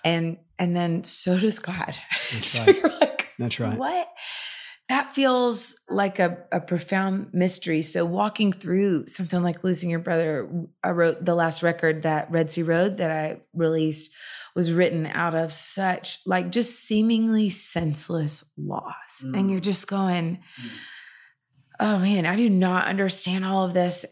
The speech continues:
Speaker 1: And what's beautiful is I don't have to, because in the middle of it,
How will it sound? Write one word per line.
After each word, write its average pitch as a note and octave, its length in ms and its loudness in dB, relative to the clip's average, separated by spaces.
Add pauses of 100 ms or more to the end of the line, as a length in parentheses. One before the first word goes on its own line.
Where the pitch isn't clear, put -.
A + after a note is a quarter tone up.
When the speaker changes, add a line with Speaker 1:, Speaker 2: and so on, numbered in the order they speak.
Speaker 1:
And F#3 460 0
what's G3 400 -2
beautiful F#3 720 2
is - 220 0
I E3 120 0
don't F3+ 220 0
have E3 320 -4
to, F3+ 200 0
because E3 360 0
in E3+ 180 2
the D#3+ 80 4
middle F3 580 2
of D3+ 180 -4
it, E3+ 200 -8